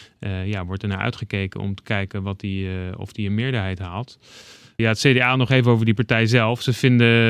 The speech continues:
een eerlijke verdeling. Ja, het is vrij, vrij logische onderbouwing, maar toch. Kamerlid zegt van, ja, "Een eerlijke verdeling van topposities, eh, draagt bij aan betere kansen voor mannen en vrouwen in de samenleving."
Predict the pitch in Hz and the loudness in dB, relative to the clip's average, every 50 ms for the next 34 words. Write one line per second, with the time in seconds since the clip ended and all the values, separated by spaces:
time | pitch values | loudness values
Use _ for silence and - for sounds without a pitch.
0 | 113 113 113 113 113 113 113 - - - - 123 117 - 135 139 131 120 - 113 | 4 4 4 2 0 0 -2 -4 -6 -8 -8 -8 -4 -2 0 2 2 0 0 0
1 | 117 107 123 123 131 131 127 135 139 139 131 117 110 104 104 107 107 101 101 104 | 0 2 2 2 4 4 2 2 2 0 -2 -4 -6 -8 -8 -10 -10 -12 -12 -14
2 | - - - 120 117 113 110 - 123 117 117 113 113 117 110 117 113 107 120 117 | -14 -10 -6 -4 -2 -2 -2 -2 0 2 4 4 4 4 4 2 0 0 0 0
3 | 110 110 98 117 117 120 123 123 123 120 113 113 110 - 123 123 117 - - - | 0 0 2 2 0 0 0 0 0 0 0 0 0 0 -2 -2 -2 -4 -10 -10
4 | - 110 107 107 107 107 107 - - 113 107 - - - 107 104 104 101 104 101 | -6 -4 -4 -2 -2 -2 -4 -4 -6 -8 -10 -8 -8 -6 -6 -4 -4 -4 -4 -4
5 | 101 104 107 107 110 113 120 120 120 117 107 - 101 107 101 113 110 110 110 104 | -6 -6 -6 -8 -8 -6 -6 -4 -4 -4 -6 -6 -8 -4 -2 0 0 0 0 -2
6 | 98 110 98 - - 131 117 135 117 117 123 107 - 117 110 107 - - 110 107 | -4 -6 -4 -2 -2 -2 0 0 0 0 -2 -2 -2 -2 -2 -2 -4 -6 -8 -8
7 | 101 110 104 107 107 101 104 101 - 107 101 101 104 104 104 101 101 98 95 92 | -6 -4 -4 -4 -4 -4 -6 -6 -6 -4 -4 -4 -4 -6 -6 -6 -6 -6 -4 -2
8 | 113 117 113 - 113 107 - - 117 113 107 95 101 98 110 107 107 110 110 110 | 0 -2 0 -2 -4 -4 -4 -4 -4 -4 -4 -6 -6 -6 -2 -2 0 0 0 0
9 | 110 113 - 107 101 - - 110 107 104 101 98 98 - - 127 117 113 - - | -2 -2 -4 -6 -8 -6 -4 -2 -2 0 -2 -2 -4 -4 -2 -2 -2 0 0 0
10 | 131 127 127 127 127 127 127 127 120 127 131 135 - | 0 0 2 0 2 2 2 2 0 0 -2 -4 -6